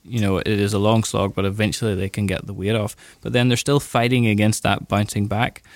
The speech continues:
Okay, so that is all, that, that mechanism is all still driven by the hypothalamus. Okay, and it is that plateau, if you will, w-, we call it a set point. So we could talk about, like, a kind of thermostat for how much body fat your brain wants you to have.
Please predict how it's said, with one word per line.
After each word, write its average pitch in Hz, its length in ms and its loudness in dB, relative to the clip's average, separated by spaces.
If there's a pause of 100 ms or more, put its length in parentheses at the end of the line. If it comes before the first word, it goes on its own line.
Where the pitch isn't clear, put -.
(300)
Okay, 120 280 -2
so - 180 -4
that 135 140 2
is 143 160 0
all, 123 160 2
that, 117 200 0
that 123 280 0
mechanism 120 640 2
is 104 120 0
all 107 180 6
still 110 360 2
driven 101 560 0
by 95 260 2
the 101 140 0
hypothalamus. 104 840 -4 (180)
Okay, 110 160 -6 (280)
and 110 120 2
it 107 140 0
is 107 140 2
that 120 280 2 (160)
plateau, 123 460 2
if 131 160 0
you 110 100 2
will, 98 340 4
w-, 101 260 0
we 120 160 4
call 117 240 0
it - 60 -8
a - 40 -2
set - 380 -2
point. 135 280 0 (240)
So - 140 -4
we 107 140 2
could - 200 -10
talk 117 160 -2
about, 101 220 -2
like, 104 100 -4
a 104 60 -2
kind 107 180 -4
of 95 80 -4
thermostat 120 760 0
for - 100 -6
how 117 80 0
much 110 300 -2
body 107 200 0
fat 123 300 -2 (100)
your 117 360 -2
brain 110 500 0
wants 107 220 -2
you 117 80 -4
to 107 80 0
have. 117 280 0